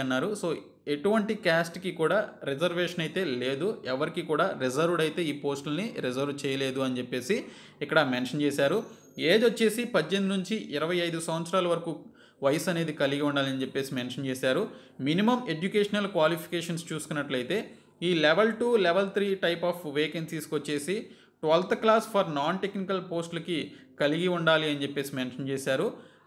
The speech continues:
అదే, ఆ, దీనికి సంబంధించి లెవెల్ టూ, లెవెల్ త్రీకి సంబంధించి ట్వెల్త్ క్లాస్ కనుక లేకపోతే టెన్త్ with ఐటీఐ కంప్లీట్ చేసినటువంటి వారు కూడా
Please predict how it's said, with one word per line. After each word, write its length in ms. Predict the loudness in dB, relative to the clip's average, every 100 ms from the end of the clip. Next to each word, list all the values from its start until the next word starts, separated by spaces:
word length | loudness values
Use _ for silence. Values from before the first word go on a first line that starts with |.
| 0
అదే, 200 | 4 6 4 0 -10 -20 -12 -6
ఆ, 60 | -2
దీనికి 200 | -2 -2
సంబంధించి 420 | 0 2 2 2 2 4
లెవెల్ 220 | 4 4
టూ, 60 | 4 4
లెవెల్ 200 | 4 2
త్రీకి 200 | 0 0 0
సంబంధించి 380 | 0 -2 -2 -6 0
ట్వెల్త్ 260 | -2 0 0
క్లాస్ 200 | 0 0
కనుక 140 | -2 0 2
లేకపోతే 480 | 2 0 -2 0 -2 -4 -14 -20 _
టెన్త్ 260 | 2 4 2 0
with 260 | -2 2 2 2 -10 -20 0 4
ఐటీఐ 300 | 4 6 4 6
కంప్లీట్ 340 | 0 0 -2 0
చేసినటువంటి 520 | -2 0 -2 -2 0 2
వారు 160 | 2 2
కూడా 180 | 2